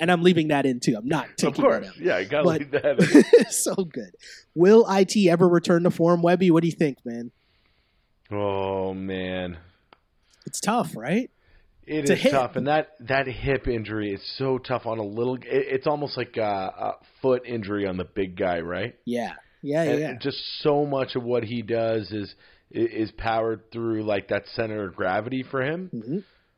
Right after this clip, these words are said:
Speaker 2: Uh, I mean, I, I, I hope I'm wrong, but I gotta, yeah, I, I'm turning, turning down that he's gonna come back to his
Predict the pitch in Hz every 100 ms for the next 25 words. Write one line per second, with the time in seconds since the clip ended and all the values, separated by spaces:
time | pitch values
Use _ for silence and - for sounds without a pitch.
0 | _ - 92 92 90 90 98 98 98 95
1 | 123 117 110 107 _ - 120 123 135 135
2 | 123 151 147 110 101 104 104 101 92 104
3 | 104 113 107 104 107 98 92 104 - 120
4 | 110 113 127 - 139 131 123 110 _ -
5 | _ _ 151 151 123 117 117 110 104 98
6 | 87 95 98 107 98 92 101 92 90 87
7 | - 92 92